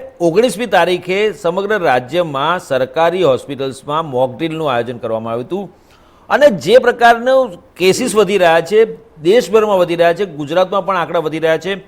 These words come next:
અને ખાસ કરીને જે ચિંતા વ્યક્ત કરી છે ડબલ્યુએચઓએ, જે જે એન ડોટ વનનો જે, અ,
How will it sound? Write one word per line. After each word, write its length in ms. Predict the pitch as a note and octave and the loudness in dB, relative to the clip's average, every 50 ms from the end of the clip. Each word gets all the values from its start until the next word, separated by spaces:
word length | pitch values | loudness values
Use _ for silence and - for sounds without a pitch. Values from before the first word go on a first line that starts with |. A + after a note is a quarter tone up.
| - - _ _ _ _ - | -20 -20 _ _ _ _ -2
અને 140 | G3+ B3 | 0 0
ખાસ 340 | B3 - - F3 F3+ G#3+ G#3 | 0 0 2 2 2 2 2
કરીને 240 | - A3+ A#3 B3 B3+ | 0 -8 -2 -2 -2
જે 460 | G#3+ F#3 D#3+ E3 A3 E3+ - G3+ A#3 A#3 - - - C3+ B2 - | -4 -4 -14 -16 -16 -8 -2 -2 -2 -2 -2 -12 -20 -20 -20 -12
ચિંતા 400 | - D#3 D#3 D#3+ D#3 - A#3 A#3+ | -10 -10 -10 -10 -2 2 2 4
વ્યક્ત 240 | - - A3 F#3+ - | 4 4 2 0 0
કરી 200 | G3 G#3 G3+ G3+ | -6 -6 -6 -2
છે 100 | E3 A3 | -2 -4
ડબલ્યુએચઓએ, 880 | G#3 F#3 E3+ D#3 E3+ F#3+ G#3 G3+ F#3 E3 D3 D3+ D3+ D#3 D3 D3+ E3+ F3 E3+ - - - _ _ _ _ _ - | 0 0 0 0 0 -4 2 4 4 4 2 0 -2 -2 0 0 0 -2 -4 -12 -20 -20 _ _ _ _ _ -12
જે 160 | B2+ G3 B3 | -4 -4 -4
જે 320 | G3+ E3 B2 C#3 E3 F#3+ A3 | -4 -4 -6 -2 2 4 4
એન 240 | A#3 A#3+ A#3+ A#3+ G#3 | 4 4 2 -2 0
ડોટ 260 | G#3+ G#3+ A3+ - G3 | 2 2 2 2 0
વનનો 400 | F#3+ F3+ F3 F3 F#3 G3 A3 A3 | -6 -6 -4 -4 -4 -2 -2 -2
જે, 240 | E3+ A3 A3+ A3 A3 | 2 4 4 4 4
અ, 560 | A3 - - G#3+ F#3 F3 E3+ E3+ E3 E3+ | 2 -4 -2 2 4 6 6 6 4 2